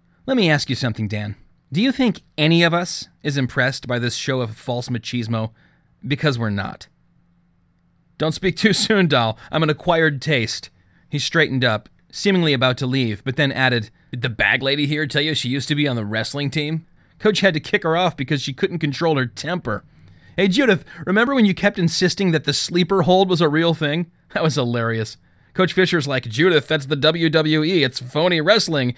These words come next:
And you're like, "No, it's real." <laughs> So funny. Coach still brings that up at practice. "Don't forget to practice your sleeper hold, guys." "It is real," Judith said. "YouTube it." "Right, 'cause everything on YouTube's real. See you nerds later. Actually, I don't care if I see you three,"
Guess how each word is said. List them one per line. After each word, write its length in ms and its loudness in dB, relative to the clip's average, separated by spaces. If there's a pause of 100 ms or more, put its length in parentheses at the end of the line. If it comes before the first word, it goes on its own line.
(100)
And 140 2
you're 80 6
like, 240 4
"No, 260 2
it's 160 -2
real." 440 4
<laughs> 60 -6
So 300 -2
funny. 460 -2 (320)
Coach 180 4
still 220 2
brings 260 2
that 140 2
up 160 2
at 120 -4
practice. 520 -4 (200)
"Don't 160 2
forget 220 0
to 80 0
practice 400 2
your 80 2
sleeper 400 0
hold, 220 2
guys." 400 0 (640)
"It 120 -2
is 240 6
real," 360 0 (180)
Judith 280 -2
said. 280 -4 (140)
"YouTube 400 2
it." 160 -10 (640)
"Right, 400 2
'cause 180 -2
everything 340 2
on 120 0
YouTube's 400 0
real. 280 0 (320)
See 140 -6
you 80 2
nerds 380 4
later. 360 0 (320)
Actually, 380 2
I 140 2
don't 200 -2
care 260 -2
if 120 -2
I 80 0
see 180 -2
you 300 2
three," 460 0